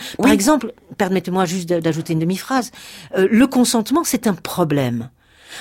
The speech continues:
Speaker 1: Après, comment ça se répartit ? Vous savez, j'avais tout le temps souligné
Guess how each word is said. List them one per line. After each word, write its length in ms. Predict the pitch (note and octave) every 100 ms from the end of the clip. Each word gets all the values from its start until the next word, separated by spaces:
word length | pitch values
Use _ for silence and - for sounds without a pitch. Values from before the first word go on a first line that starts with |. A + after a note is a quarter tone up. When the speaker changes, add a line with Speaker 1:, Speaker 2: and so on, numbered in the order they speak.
| -
Speaker 1:
Après, 380 | G#3+ - F4 F4+
comment 260 | C#4 B3
ça 160 | A3+ G#3+
se 80 | -
répartit ? 560 | A3+ F#3 - - F#3+ E3 - -
Vous 60 | E3+
savez, 260 | G3+ D4
j'avais 480 | G3+ F#3 D#3+ D#3 C3 -
tout 80 | A3
le 60 |
temps 120 | G#3+ A3
souligné 560 | - E3+ F#3 G#3 C#4+